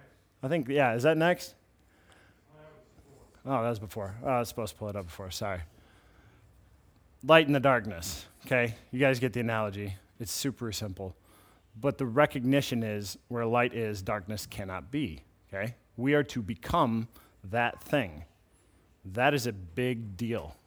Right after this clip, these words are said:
okay? This is what, this is what working it out practically looks like, that we do become the thing that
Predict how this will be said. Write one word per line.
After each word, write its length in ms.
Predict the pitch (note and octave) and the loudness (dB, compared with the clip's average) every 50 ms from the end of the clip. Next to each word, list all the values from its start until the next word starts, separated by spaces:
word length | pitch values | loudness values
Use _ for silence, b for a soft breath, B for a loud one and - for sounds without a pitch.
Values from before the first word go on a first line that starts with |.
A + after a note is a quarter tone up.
| _ _ | _ _
okay? 100 | - A2 | -12 -10
This 240 | G2+ F#2+ C3 C3 - | -6 -4 -4 -4 -4
is 140 | G#2+ G2 F#2+ | -6 -6 -2
what, 260 | A#2 B2+ B2+ A2+ - - B B B B B | 0 0 0 0 -2 -10 B B B B B
this 100 | - C#3 | -4 -4
is 80 | A#2+ A#2+ | -2 0
what 180 | A#2 C3 C3 | 0 -2 0
working 320 | C3 C3+ C3 - - A#2+ A2+ | 0 -2 -2 0 -2 -2 -2
it 60 | A2+ | 0
out 180 | A2 G2 - - | -2 -2 -4 -6
practically 640 | - - B2+ C3 C#3 C#3 - A#2 - - A2 G#2 G2+ | -2 2 4 4 4 2 0 -8 -10 -8 -6 -6 -4
looks 360 | G#2 A2+ A#2+ C3 A#2 - - | -2 0 0 0 0 -2 -6
like, 340 | - F2+ D2+ D#2 - - - _ b b b b b b b b - | -10 -10 -10 -12 -16 -18 -20 _ b b b b b b b b -10
that 100 | G#2+ G2+ | -8 -8
we 140 | A2 A2+ A2 | -6 -8 -8
do 540 | G2 F2+ C3 D3 D#3 D3 C3+ B2+ A#2 G#2 - - _ _ _ _ _ - | -4 0 4 4 6 6 4 2 0 -4 -8 -14 _ _ _ _ _ -6
become 500 | - B2 - - - - D3 D3 C3 B2 | -4 -4 -4 -2 0 2 4 4 4 4
the 100 | A2+ A2 | 2 0
thing 280 | - - C3 A#2+ A2+ A2 | -2 -2 -2 -2 -2 -2
that 200 | A2 A2 - - | -2 -4 -6 -8